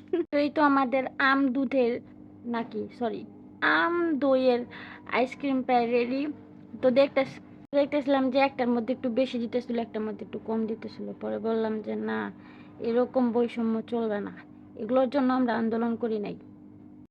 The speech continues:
লাগলে দাঁড়িপাল্লা নিয়ে আসুন, তারপরও সমান সমান ভাগ হইতে হবে।" এদিকে মাছিগুলো খুব বেশি ডিস্টার্ব করতেছিল, মাছি তারাই শেষ করতে পারতেছিলাম না।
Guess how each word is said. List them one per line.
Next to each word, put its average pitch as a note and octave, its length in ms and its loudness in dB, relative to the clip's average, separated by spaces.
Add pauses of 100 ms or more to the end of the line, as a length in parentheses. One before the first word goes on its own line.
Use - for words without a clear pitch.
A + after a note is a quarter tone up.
(240)
লাগলে D4+ 340 10
দাঁড়িপাল্লা D#4+ 600 8
নিয়ে D#4+ 180 4
আসুন, C4+ 400 2
তারপরও B3+ 440 4
সমান B3+ 400 0
সমান C4 360 0
ভাগ G#3+ 260 -2
হইতে A3+ 200 0
হবে।" G#3 280 -6 (880)
এদিকে C#4+ 340 6
মাছিগুলো C4+ 580 4
খুব A#3+ 160 -4
বেশি A#3 380 0
ডিস্টার্ব - 380 -12
করতেছিল, G#3+ 500 -8
মাছি A3 380 -6
তারাই A#3+ 440 2
শেষ A3+ 200 -10
করতে A3+ 280 -10
পারতেছিলাম G3+ 540 -8
না। G#3 140 -6